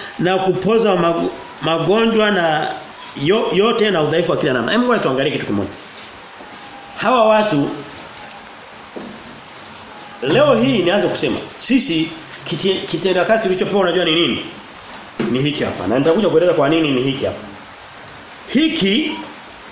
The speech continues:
neno la Mungu lina nguvu kuliko miujiza.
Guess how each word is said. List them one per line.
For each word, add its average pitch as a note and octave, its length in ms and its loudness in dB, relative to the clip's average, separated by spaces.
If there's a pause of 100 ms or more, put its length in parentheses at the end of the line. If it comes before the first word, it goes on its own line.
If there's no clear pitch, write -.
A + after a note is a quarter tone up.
(320)
neno C#4 340 4
la A#3 180 6
Mungu B3 640 4 (840)
lina G#3 340 6
nguvu C4+ 400 4
kuliko A#3 360 4
miujiza. G3 500 4